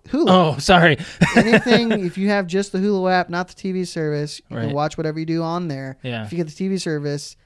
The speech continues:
Speaker 1: that's included in what you, you know, with what you pay for.
Speaker 2: Okay, okay.
Speaker 1: So I thought that was an interesting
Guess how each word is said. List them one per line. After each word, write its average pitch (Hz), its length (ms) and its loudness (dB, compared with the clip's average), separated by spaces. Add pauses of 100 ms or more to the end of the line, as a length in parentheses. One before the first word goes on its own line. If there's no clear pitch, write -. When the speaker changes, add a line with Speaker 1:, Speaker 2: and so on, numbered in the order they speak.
Speaker 1:
that's 143 220 -10
included 147 800 -4 (160)
in 143 180 -8
what 135 180 -10
you, 135 180 -20
you 143 100 -10
know, 127 140 -8
with 127 200 -12
what 139 140 -14
you 131 80 -14
pay - 180 -18
for. - 220 -20
Speaker 2:
Okay, 110 320 -6 (240)
okay. 120 200 -4
Speaker 1:
So - 60 -2
I 135 40 -2
thought 143 220 -8
that 143 220 -6
was 143 200 -10
an 135 120 -8
interesting 143 600 -10